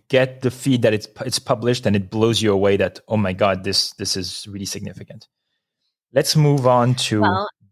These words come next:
Speaker 2: we
Speaker 1: Uh-huh.
Speaker 2: know that, uh, kangaroo care certainly helps with breast milk production, and we have no shortage of breast milk articles
Speaker 1: That's
Speaker 2: this
Speaker 1: right.
Speaker 2: month.
Speaker 1: So let's go to the Journal of Perinatology. And, uh, this month, um,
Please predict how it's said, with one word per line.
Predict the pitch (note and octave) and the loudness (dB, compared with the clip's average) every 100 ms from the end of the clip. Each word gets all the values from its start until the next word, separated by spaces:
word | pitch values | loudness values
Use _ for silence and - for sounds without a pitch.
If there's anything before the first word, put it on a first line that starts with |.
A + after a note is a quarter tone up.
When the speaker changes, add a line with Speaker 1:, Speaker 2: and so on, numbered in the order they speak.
| _ _ _ _ _ - | _ _ _ _ _ -4
Speaker 2:
we | |
Speaker 1:
Uh-huh. | A2 A3 | 0 2
Speaker 2:
know | |
that, | B3 G#3 F#3+ | 2 0 2
uh, | F#3 E3+ C#3 | 2 2 -2
kangaroo | - A#3+ A#3 B3 B3+ | -6 -6 -4 -4 -2
care | B3 G#3+ G#3 G3+ G3 _ _ | 0 0 0 -2 -8 _ _
certainly | - - - G#3+ | -8 -6 -4 -2
helps | G#3 G3+ | -2 0
with | G#3 G3+ | -2 0
breast | G#3 G#3 | 0 0
milk | G#3 F#3 | -2 -2
production, | - D#3+ D#3 - D#3 | -2 -2 -2 -4 -4
and | D#3 | -4
we | D#3+ | -4
have | E3 F#3 | -4 -2
no | G#3 | -2
shortage | G#3+ G#3+ F#3 F3 D#3+ | 0 0 2 0 -2
of | D#3 - _ | -4 -8 _
breast | F3+ F#3+ F#3+ | -4 -2 -2
milk | C#3+ - | -6 -4
articles | - - - - - - _ - | -8 -10 -12 -14 -14 -20 _ -6
Speaker 1:
That's | A2+ | -2
Speaker 2:
this | B2+ | 0
Speaker 1:
right. | G#2 - | 0 0
Speaker 2:
month. | - | -2
Speaker 1:
So | |
let's | A#2+ C3 | 0 0
go | - D#3+ | 2 0
to | D3 | 2
the | A2+ | 0
Journal | A#2+ B2 | 2 2
of | A2+ | 2
Perinatology. | B2+ A2 A2 A2 G#2+ G#2 A2 G#2 - _ _ - | 2 2 4 4 2 2 -2 -4 -8 _ _ 0
And, | A#2 A2+ A2 G#2 - _ _ _ | 4 4 2 0 -8 _ _ _
uh, | G2+ F#2 | -4 -2
this | F#2+ A#2+ C3+ | -2 -2 0
month, | A2+ A2 - _ | -2 -2 -10 _
um, | A2 F#2+ F2 F#2 | -6 -6 -6 -12